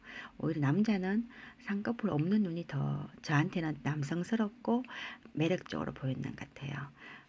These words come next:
어, 그래서 뭐 쌍꺼풀 있고 눈 크고 이런 남자보다는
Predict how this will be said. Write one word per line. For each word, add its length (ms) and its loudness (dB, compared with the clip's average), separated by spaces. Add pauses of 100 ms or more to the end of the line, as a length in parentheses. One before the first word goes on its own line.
(140)
어, 260 -10 (680)
그래서 260 -4 (340)
뭐 100 -6
쌍꺼풀 480 0
있고 340 0
눈 240 4
크고 340 0
이런 220 6
남자보다는 1000 0